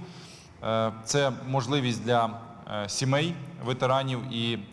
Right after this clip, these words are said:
е, на жаль, загиблих, е, захисників і захисниць України.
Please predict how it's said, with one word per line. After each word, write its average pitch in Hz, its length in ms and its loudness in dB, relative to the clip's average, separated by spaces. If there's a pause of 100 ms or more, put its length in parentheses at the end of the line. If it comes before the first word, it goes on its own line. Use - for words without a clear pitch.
(180)
е, 104 120 -4
на 107 180 -2
жаль, 127 260 2
загиблих, 127 680 -2
е, 117 320 0 (520)
захисників 123 580 -2
і 120 60 4
захисниць 117 480 -2
України. 135 460 0